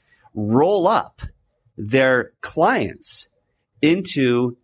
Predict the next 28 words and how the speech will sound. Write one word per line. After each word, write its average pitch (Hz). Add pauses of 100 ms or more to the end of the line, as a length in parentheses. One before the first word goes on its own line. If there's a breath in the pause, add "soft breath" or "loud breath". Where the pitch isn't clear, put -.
a 123
D 131
P 131
O, 202
which 139 (140)
totally 233
took 185
me 151
by 127
surprise. 117
I -
mean, 117
there's 135
a 107
couple -
big 104
names 123 (420 loud breath)
that 123
have 113 (100)
got 131
together 127
with 120
all 117
their 113
clients 120
and 107
said, 117
"Hey, 143